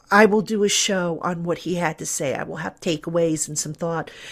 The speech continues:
Probably it'll be my Wednesday show, which means that, you know, instead of having a new show ready for you Wednesday at midnight, you might have to just wait till I get home and get it recorded. So I think that's what I'll do. So, all right,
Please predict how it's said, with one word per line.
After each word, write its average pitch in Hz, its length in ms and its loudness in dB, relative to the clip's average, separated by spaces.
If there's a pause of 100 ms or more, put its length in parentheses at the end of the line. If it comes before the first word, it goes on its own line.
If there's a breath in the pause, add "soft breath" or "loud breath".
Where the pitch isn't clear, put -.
(140)
Probably 359 300 6
it'll 208 120 8
be 202 140 0
my 175 180 -2
Wednesday 170 520 -4
show, 160 240 -4
which 175 260 -2
means 180 300 -4
that, - 260 0
you 180 140 -4
know, 160 260 -6
instead - 320 0
of 190 80 -2
having 190 280 2
a 180 40 -4
new 180 160 -2
show 185 200 -2
ready 175 240 0
for 175 220 -6
you 170 300 -4 (480 loud breath)
Wednesday 175 480 0
at - 120 -6
midnight, 170 380 -4
you 156 60 -6
might 170 140 -4
have 175 160 -4
to - 80 -16
just - 220 -6
wait 175 160 -4
till 170 120 -6
I 160 80 -4
get 160 160 -6
home 165 340 -8
and 160 100 -8
get 160 120 -4
it - 100 -8
recorded. 156 640 -8
So 156 340 -4 (300 loud breath)
I 208 60 -6
think 254 160 0
that's 214 220 2
what 180 120 0
I'll 156 140 -4
do. 139 360 -6 (140)
So, - 320 -8 (640 loud breath)
all 202 100 8
right, 175 240 8